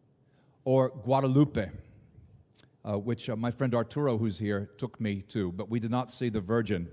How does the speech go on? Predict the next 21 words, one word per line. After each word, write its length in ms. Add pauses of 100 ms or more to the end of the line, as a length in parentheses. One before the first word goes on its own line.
(300)
in 120
Guadalupe 500
in 120
Mexico, 560 (400)
or 340
in 340 (420)
the 80
former 260
Yugoslavia, 800 (360)
the 220 (180)
town 300
called 280
Medjugorje, 760 (840)
where 400 (120)
the 80
Virgin 380
Mary 240
has 120
been 140
making 360
many, 240